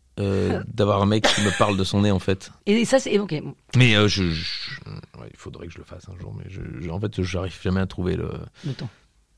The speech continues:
Speaker 1: Mais ça, c'est une connerie, parce que
Speaker 2: Tout à
Speaker 1: si
Speaker 2: fait.
Speaker 1: vraiment
Speaker 2: On
Speaker 1: j'avais
Speaker 2: l'a,
Speaker 1: envie
Speaker 2: le
Speaker 1: de
Speaker 2: temps.
Speaker 1: savoir,
Speaker 2: Oui,
Speaker 1: euh,
Speaker 2: oui,
Speaker 1: je, je le
Speaker 2: oui.
Speaker 1: ferais, même si je, je pourrais lire vingt pages,
Speaker 2: Et
Speaker 1: mais
Speaker 2: puis ça se lit, ça se lit en deux jours, parce que ça, c'est, c'est, c'est, c'est un, c'est un,
Speaker 1: Page
Speaker 2: euh,
Speaker 1: Turner.
Speaker 2: Page Turner, merci.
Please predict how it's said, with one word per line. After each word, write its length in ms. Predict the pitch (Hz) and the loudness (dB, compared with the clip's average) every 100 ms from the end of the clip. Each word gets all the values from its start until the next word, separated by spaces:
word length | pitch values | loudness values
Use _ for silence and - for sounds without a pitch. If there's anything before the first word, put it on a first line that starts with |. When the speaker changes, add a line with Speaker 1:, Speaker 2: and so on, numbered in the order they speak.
| - - - - _ - | -20 -20 -20 -20 _ -14
Speaker 1:
Mais 60 | |
ça, 140 | 90 85 | -8 -8
c'est 100 | - | -4
une 60 | 98 | 0
connerie, 320 | 98 104 92 | 4 4 4
parce 140 | - | 0
que 80 | - | -4
Speaker 2:
Tout 100 | - | -2
à 40 | |
Speaker 1:
si 40 | 92 | 2
Speaker 2:
fait. 80 | 156 | 4
Speaker 1:
vraiment 220 | 190 190 | 6 6
Speaker 2:
On 40 | |
Speaker 1:
j'avais 140 | 165 156 | 6 6
Speaker 2:
l'a, 60 | |
Speaker 1:
envie 80 | - | 6
Speaker 2:
le 40 | - | 4
Speaker 1:
de 0 | |
Speaker 2:
temps. 120 | 92 | 2
Speaker 1:
savoir, 460 | 92 95 95 85 80 | 4 6 6 4 2
Speaker 2:
Oui, 60 | |
Speaker 1:
euh, 100 | 85 | 0
Speaker 2:
oui, 60 | 92 | -2
Speaker 1:
je, 200 | 92 78 | -4 -4
je 100 | 85 | -8
le 60 | 87 | -10
Speaker 2:
oui. 60 | - | -6
Speaker 1:
ferais, 360 | 87 87 90 90 | -6 -6 -8 -8
même 180 | 92 | -8
si 160 | 95 85 | -8 -6
je, 240 | 92 87 | -4 -4
je 140 | 87 85 | -4 -4
pourrais 340 | 80 - 85 | -6 -8 -6
lire 160 | 85 85 | -6 -4
vingt 200 | 90 87 | -4 0
pages, 260 | 104 104 | 4 6
Speaker 2:
Et 40 | 92 | 4
Speaker 1:
mais 40 | |
Speaker 2:
puis 80 | 82 | 4
ça 160 | 185 190 | 2 2
se 140 | - | 2
lit, 140 | 254 196 | 0 4
ça 180 | 185 143 | 4 4
se 100 | 220 | 2
lit 140 | 202 | 2
en 140 | 147 | 2
deux 140 | 147 208 | 2 2
jours, 180 | 247 180 | 2 -2
parce 160 | 156 | -4
que 80 | 143 | -6
ça, 100 | 160 | -8
c'est, 220 | 143 160 | -6 -10
c'est, 180 | 139 165 | -8 -10
c'est, 220 | - 156 | -10 -10
c'est 180 | - 156 | -10 -8
un, 200 | 135 139 151 | -8 -8 -10
c'est 160 | - 143 | -6 -4
un, 320 | 135 131 131 | -2 -2 -4
Speaker 1:
Page 600 | 143 139 131 127 110 135 | -4 -4 -4 -4 -4 -2
Speaker 2:
euh, 20 | |
Speaker 1:
Turner. 220 | 104 113 151 | -2 0 -2
Speaker 2:
Page 100 | - | -2
Turner, 220 | 156 151 | -2 -2
merci. 280 | 139 139 | -4 -8